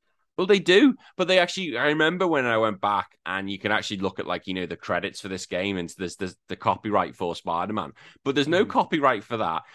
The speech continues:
Speaker 1: There's no copyright for Terminator. There's no
Speaker 2: No.
Speaker 1: copyright for the, for the front picture with Hattori Hanzo. And there's no bloody John Rambo basically makes an appearance as well. And he does. He's basically on my hated level of all time.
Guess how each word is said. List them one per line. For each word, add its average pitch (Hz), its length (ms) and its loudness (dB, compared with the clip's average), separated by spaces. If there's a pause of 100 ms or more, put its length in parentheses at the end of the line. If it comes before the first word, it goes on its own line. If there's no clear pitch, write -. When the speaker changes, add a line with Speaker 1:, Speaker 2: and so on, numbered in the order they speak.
(160)
Speaker 1:
There's 135 160 2
no 160 220 4
copyright 156 480 0
for 147 80 -12
Terminator. 113 680 0 (240)
There's 131 140 -6
no 160 80 4
Speaker 2:
No. 190 80 0
Speaker 1:
copyright 151 480 0
for - 80 -12
the, 120 360 -4
for 120 100 -12
the 117 100 -4
front 117 300 -4
picture 113 420 -2
with 107 200 -2 (140)
Hattori 110 400 2
Hanzo. 104 440 -4 (260)
And 143 160 0
there's 160 140 2
no 170 280 2 (240)
bloody 135 480 -2 (460)
John 139 340 4
Rambo 139 400 4
basically 143 440 -2
makes 131 240 -4
an 127 60 -4
appearance 113 520 -2
as 104 120 -4
well. 107 340 0
And 110 140 -2
he 127 120 2
does. 131 340 6
He's 120 160 -6
basically 143 500 -2
on 120 320 -2
my 120 300 2
hated 135 560 -6
level 123 260 2
of 120 60 -2
all 113 220 0
time. 113 480 0